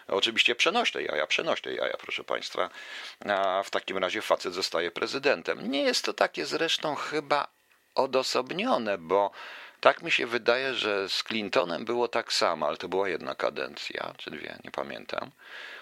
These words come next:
Mm, z Clintonem było tak samo, bo Hillary Clinton była chyba mężczyzną w tym związku. Coś mi się jednak wydaje, że nasi poprzedni, y, że nasz poprzedni prezydent było podobnie,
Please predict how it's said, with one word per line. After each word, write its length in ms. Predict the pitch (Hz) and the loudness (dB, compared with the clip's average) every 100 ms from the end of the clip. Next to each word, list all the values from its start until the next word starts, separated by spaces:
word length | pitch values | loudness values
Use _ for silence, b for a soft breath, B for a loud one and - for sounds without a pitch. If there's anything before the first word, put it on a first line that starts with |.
| B | B
Mm, 340 | - 98 98 101 | -10 -6 -2 -2
z 100 | - | -2
Clintonem 480 | 120 117 139 147 123 | -4 -2 -2 -2 -2
było 200 | 123 117 | 0 0
tak 220 | 104 - | -2 0
samo, 320 | - 110 92 | 0 0 0
bo 120 | 87 | -2
Hillary 360 | 85 98 92 90 | -2 -2 -2 -2
Clinton 420 | - 92 82 82 80 | -6 -6 -4 -6 -4
była 260 | 82 76 | -2 -2
chyba 300 | 71 82 73 | -2 -6 -4
mężczyzną 600 | 78 82 - - 73 73 | -4 -4 -4 -6 -8 -10
w 80 | 71 | -10
tym 280 | 73 73 76 | -10 -10 -10
związku. 800 | 73 76 67 - - - 76 208 B B B B - | -6 -6 -6 -8 -6 -4 -4 -6 B B B B 2
Coś 240 | 214 233 | 4 4
mi 100 | 226 | 2
się 220 | 190 170 | 2 4
jednak 280 | 175 185 160 | 2 4 0
wydaje, 440 | 131 135 151 160 147 | 0 4 6 6 2
że 120 | 131 | 2
nasi 280 | 135 127 - | 0 0 -2
poprzedni, 640 | 127 - 131 120 113 101 B B B - | 2 2 2 0 -4 -4 B B B -6
y, 340 | 101 98 98 95 | -2 0 0 0
że 120 | 113 | 0
nasz 160 | 117 110 | 0 -2
poprzedni 480 | - - 117 - | 0 2 0 0
prezydent 560 | - 98 95 101 98 98 | -2 0 -2 0 0 0
było 240 | 87 98 | 0 2
podobnie, 680 | 98 107 90 87 67 101 120 | 2 2 4 2 0 -4 -4